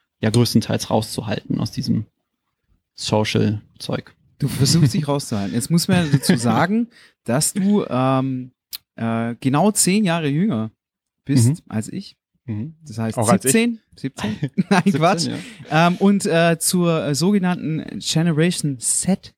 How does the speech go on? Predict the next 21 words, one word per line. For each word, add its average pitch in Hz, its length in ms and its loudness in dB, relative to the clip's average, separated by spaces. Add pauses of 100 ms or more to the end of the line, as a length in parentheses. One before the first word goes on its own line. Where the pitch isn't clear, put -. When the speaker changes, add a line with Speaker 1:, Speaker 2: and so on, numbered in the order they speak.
Speaker 2:
gehörst. 110 500 -4 (160)
Speaker 1:
Ah, 120 120 -6
tue - 140 0
ich 190 80 0
das? 110 300 -10
Speaker 2:
Ja, - 260 2
genau. 170 360 2
Die 147 120 0
geht 180 160 0
von 165 120 0
neunzehn, 170 460 0
also 127 200 0
Geburtenjahrgang 151 720 0
neunzehnhundertsiebenundneunzig 165 920 0
bis 123 160 -4
zweitausendzehn. 120 600 0
Das 113 120 -2
sind 123 140 -4
die 123 80 2
sogenannten 143 680 -2
Digital 135 680 0